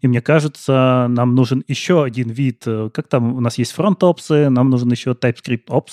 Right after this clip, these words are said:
который будет миллион этих флагов внутри TypeScript настраивать, потому что конфиг действительно становится, ну, прям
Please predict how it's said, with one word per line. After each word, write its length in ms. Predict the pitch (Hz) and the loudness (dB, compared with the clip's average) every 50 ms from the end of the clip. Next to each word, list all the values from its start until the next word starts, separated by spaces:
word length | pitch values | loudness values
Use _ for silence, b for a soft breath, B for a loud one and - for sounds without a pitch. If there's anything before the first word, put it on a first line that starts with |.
| - | -10
который 460 | - - 117 - 117 113 113 107 104 b b b b b b b b b b | -8 -6 -4 -2 -2 -2 0 -2 -4 b b b b b b b b b b
будет 380 | - 113 120 117 123 117 - | -2 0 0 0 0 -4 -4
миллион 360 | 127 123 123 123 123 123 120 117 | -2 0 0 0 0 0 -2 -2
этих 220 | 113 - 123 - | -4 -6 -10 -12
флагов 520 | - - 123 117 139 147 127 117 104 - - | -8 -4 -2 -2 0 0 0 -2 -4 -4 -6
внутри 460 | 127 127 110 110 117 117 - 127 120 | -8 -8 -6 -6 -6 -4 -2 -4 -4
TypeScript 540 | 117 - 117 - - - 131 - - 123 117 | -2 -4 -6 -6 -6 -8 -8 -4 -2 -2 -2
настраивать, 580 | 113 117 - - - 120 147 160 139 113 - | 0 -2 -4 -4 -2 0 2 2 2 0 -4
потому 320 | - - - 113 107 107 110 | -8 -8 -6 -4 -4 -4 -6
что 260 | - - - 117 110 | -8 -6 -6 -6 -4
конфиг 380 | - - 117 - - 156 156 131 | -4 -4 -6 -2 -2 -2 -2 -2
действительно 440 | 123 117 - 123 120 - 123 117 | -4 -4 -2 -2 -2 0 0 0
становится, 480 | 113 - - 117 110 113 120 120 - 117 | 0 -2 -2 -2 0 0 -2 -2 -2 -4
ну, 140 | 110 120 117 | -4 -4 -4
прям 380 | - - 120 117 117 113 110 | -4 -4 -2 -2 -2 -2 -4